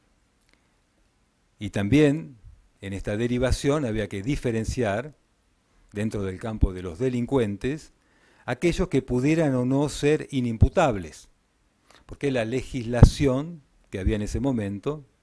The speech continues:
indicaba que si alguien que había cometido un delito sufría un trastorno mental, no debía ir a la cárcel, sino que tenía que ir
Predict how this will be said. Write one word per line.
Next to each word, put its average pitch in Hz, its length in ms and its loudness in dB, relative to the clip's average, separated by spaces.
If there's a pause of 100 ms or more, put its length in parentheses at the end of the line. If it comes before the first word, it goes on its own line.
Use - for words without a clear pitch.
(1700)
indicaba 135 840 4 (340)
que 107 100 -6
si 123 400 -4 (360)
alguien 135 640 2 (220)
que 107 100 -6
había 101 640 -2
cometido 107 460 -2
un 107 60 -2
delito 117 640 0 (400)
sufría 127 480 0
un 107 120 -4
trastorno 104 460 -4
mental, 135 500 0 (240)
no 147 240 4
debía 123 320 8
ir 110 140 2
a 101 40 2
la 107 160 0
cárcel, 117 580 -4 (540)
sino 113 280 2
que 156 100 0
tenía 107 240 -4
que 104 160 0
ir 151 360 0